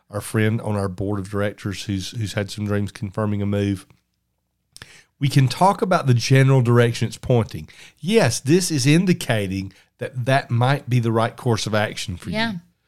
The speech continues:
Speaker 1: But what we don't wanna do is start to try and give people the application. So the interpretation is this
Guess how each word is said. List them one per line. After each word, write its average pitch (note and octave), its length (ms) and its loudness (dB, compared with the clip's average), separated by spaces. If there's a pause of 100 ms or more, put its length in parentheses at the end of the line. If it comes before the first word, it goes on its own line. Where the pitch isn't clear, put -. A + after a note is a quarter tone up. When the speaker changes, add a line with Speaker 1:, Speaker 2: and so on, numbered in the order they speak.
(560)
Speaker 1:
But C3 300 -2
what D#3 280 4
we C3+ 200 4
don't F3 400 4
wanna F#3 180 4
do A#2+ 460 4
is B2 240 2
start - 500 -4
to C3+ 100 -4
try B2+ 420 -2
and A2+ 440 0
give A#2 360 0
people A#2+ 300 -2
the G2 240 -6
application. A2+ 920 -2 (480)
So - 120 -4
the A#2 80 6
interpretation E3 880 2
is B2 360 2 (280)
this E3+ 540 0